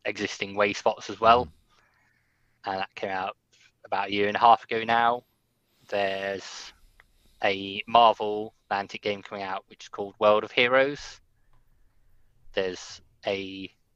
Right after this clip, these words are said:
Speaker 1: Niantic only one called Peridot, which is like a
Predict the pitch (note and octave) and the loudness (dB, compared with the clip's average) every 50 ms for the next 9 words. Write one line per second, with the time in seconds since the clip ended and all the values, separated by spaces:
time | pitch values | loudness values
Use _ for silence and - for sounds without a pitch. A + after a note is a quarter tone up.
0 | _ _ _ _ _ _ _ _ _ - A2 G#2+ G#2+ G#2+ G#2+ G#2 G2+ - - - | _ _ _ _ _ _ _ _ _ -2 2 2 4 4 2 0 -2 -6 -12 -14
1 | - - B2 A#2 A2 G#2+ G#2 G2+ G2 G2 G#2+ G2+ G2+ G2+ G2 G2 G2 F#2+ _ _ | -6 -6 -6 -6 -6 -6 -6 -8 -4 -2 0 0 0 0 0 -10 -16 -18 _ _
2 | - - G#2+ G2 F#2+ G2 G2 - _ _ _ _ _ _ _ - C3 A#2+ A#2 A#2 | -10 -8 -8 -6 -6 -10 -12 -14 _ _ _ _ _ _ _ -2 0 2 2 2
3 | A2+ C3 B2 B2 - _ _ - - - - - _ _ _ _ _ _ - - | 4 4 2 2 2 _ _ -20 -20 -20 -20 -20 _ _ _ _ _ _ -12 -12
4 | F#2+ F2 - - G2 F#2+ F#2+ F#2+ | -12 -8 -6 -6 -6 -4 -6 -6